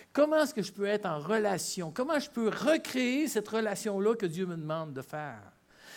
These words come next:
Comment est-ce que je peux revenir dans le jardin d'Éden en disant, « Qu'est-ce que tu as créé, Seigneur ? J'aimerais retrouver cela. » Comment je vais le faire ?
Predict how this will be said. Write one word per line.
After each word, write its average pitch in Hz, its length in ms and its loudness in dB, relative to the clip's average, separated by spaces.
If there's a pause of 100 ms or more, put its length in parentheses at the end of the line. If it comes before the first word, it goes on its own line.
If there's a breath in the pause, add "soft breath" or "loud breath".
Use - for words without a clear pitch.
(140 loud breath)
Comment 339 240 2
est-ce 302 100 0
que 247 80 0
je - 80 -2
peux 240 140 2
revenir 240 720 4
dans 175 140 2
le 185 40 6
jardin 180 460 2
d'Éden 165 600 -2 (540 loud breath)
en 147 100 0
disant, « 175 460 2 (580 loud breath)
Qu'est-ce - 280 -2
que 190 80 -2
tu 196 120 -2
as 190 40 0
créé, 196 340 0
Seigneur ? 185 400 -2
J'aimerais 143 380 -4
retrouver 147 640 -4
cela. » - 240 -12 (160)
Comment 294 280 2
je 233 80 0
vais 262 100 4
le 240 60 2
faire ? 185 540 -4